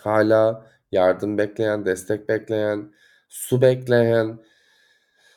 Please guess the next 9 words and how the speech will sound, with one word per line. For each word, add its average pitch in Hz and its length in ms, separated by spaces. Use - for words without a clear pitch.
Ee, 101 500
bu 110 160
konu 110 440
hakkında 107 360
çok 107 220
daralıyorum 95 540
gerçekten 87 540
konuşurken 92 720
ve 101 260